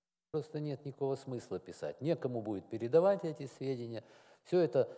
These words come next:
должно быстро очень совершиться. Это внешняя сторона. Христос, конечно, знал от начала, когда, э, всё это должно совершиться. Он знал, что будет, э,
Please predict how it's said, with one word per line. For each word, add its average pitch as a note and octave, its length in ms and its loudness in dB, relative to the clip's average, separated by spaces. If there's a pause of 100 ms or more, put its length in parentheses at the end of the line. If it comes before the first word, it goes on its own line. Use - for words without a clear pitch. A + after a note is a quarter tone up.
(140)
должно C3+ 320 2
быстро B2+ 400 0
очень A#2 340 -2 (180)
совершиться. A2 760 -6 (680)
Это D3 520 10
внешняя B2 640 0
сторона. F#2 600 -2 (440)
Христос, G3+ 440 2
конечно, C#3+ 500 -4
знал E3 340 2
от C#3 140 0
начала, B2+ 800 4 (520)
когда, A#2+ 680 6 (300)
э, A2 560 4
всё C3+ 200 0
это A#2 220 0
должно A2+ 380 -2
совершиться. A#2+ 840 -2 (240)
Он D#3+ 160 0
знал, D3+ 440 8
что A#2 340 0
будет, A2 560 -2
э, G2+ 280 -2